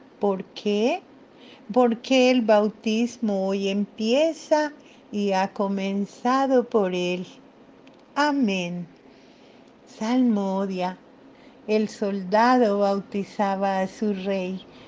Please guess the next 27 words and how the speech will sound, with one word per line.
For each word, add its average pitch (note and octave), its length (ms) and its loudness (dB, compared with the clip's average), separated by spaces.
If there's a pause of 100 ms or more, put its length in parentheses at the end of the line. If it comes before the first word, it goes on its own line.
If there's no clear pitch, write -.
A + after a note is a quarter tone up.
(140)
el G#3+ 240 0
siervo A3+ 640 2
a G#3 120 4
su A3 240 -2
señor, F#3+ 800 -4 (360)
Juan C#4+ 520 2
al F#3+ 200 -2
Salvador. F#3+ 920 0 (400)
El A#3+ 220 6
agua C4 340 4
del G3+ 220 0
Jordán G3 520 0
se G3 200 -6
estremece, G3 920 -4
la F#3+ 260 -2
paloma G3 580 2
da D4 220 0
testimonio. G3 1300 -4 (440)
La F#3+ 200 -2
voz F3+ 360 -2
del C4 220 2
Padre B3 680 2
declara: F#3 880 -2 (540)
"Este A3 680 0 (300)
es B3 400 0
mi G#3+ 380 0
Hijo". F3 420 -8